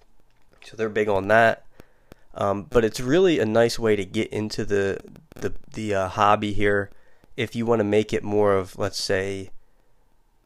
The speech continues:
an income rather than the hobby, and you do your research, it can, you can be successful. You know, it just, if you're buying tons of packs and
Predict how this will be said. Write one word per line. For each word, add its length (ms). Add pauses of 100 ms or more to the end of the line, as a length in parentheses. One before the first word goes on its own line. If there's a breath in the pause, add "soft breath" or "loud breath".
(120)
an 100
income 560
rather 320
than 140
the 100
hobby, 520 (220)
and 160
you 60
do 160
your 240
research, 760 (480 loud breath)
it 220
can, 460 (180)
you 140
can 220
be 120
successful. 720 (760)
You 120
know, 200
it 160
just, 440 (140)
if 200
you're 100
buying 340
tons 320
of 240
packs 460
and 260